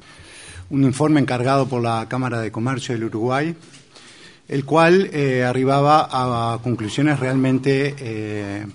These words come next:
significativas, que era el hecho de que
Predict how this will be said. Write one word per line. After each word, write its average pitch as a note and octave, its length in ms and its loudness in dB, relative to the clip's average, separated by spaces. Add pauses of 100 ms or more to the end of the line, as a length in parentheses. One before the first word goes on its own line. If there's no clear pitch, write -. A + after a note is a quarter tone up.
(100)
significativas, B2 960 0 (560)
que B2+ 240 -2
era D3 220 4
el C3 260 -2
hecho B2+ 260 0
de C3 140 0
que C3+ 400 -2